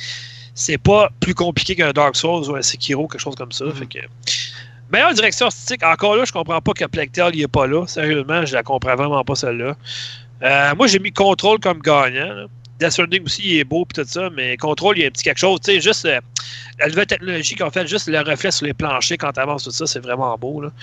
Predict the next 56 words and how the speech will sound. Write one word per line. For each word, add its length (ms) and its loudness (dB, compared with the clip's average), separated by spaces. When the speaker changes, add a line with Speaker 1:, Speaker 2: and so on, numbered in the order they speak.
Speaker 1:
Ils 60 0
ont 60 6
rajouté 280 2
un 40 0
petit 120 -4
quelque 140 2
chose 160 2
dans, 180 2
dans, 200 2
dans 80 0
le 80 0
mo-, 260 -4
dans 140 2
l'engin 260 2
graphique, 340 -4
au 120 -4
moins. 160 -4
Euh, 200 6
meilleure 260 4
trame 240 -2
sonore, 340 0
ça, 80 -2
c'est 120 -6
les 120 -4
bing, 200 -2
bang, 160 -2
boom, 160 -8
prr, 180 2
prr, 180 0
prr, 180 -2
les 160 -4
bruits, 380 -4
là. 160 -10
Speaker 2:
Ouais. 120 -10
Speaker 1:
À 80 0
ne 80 2
pas 120 4
confondre 320 0
avec 100 0
la 100 -2
musique. 360 0
Euh, 220 6
moi, 100 2
j'ai 120 0
mis 100 -6
Call 180 4
of 60 0
Duty 180 -6
Modern 260 0
Warfare 380 2
pour 120 -4
la 100 2
balistique, 640 -2
pour 200 -2
le, 220 -2
le, 520 0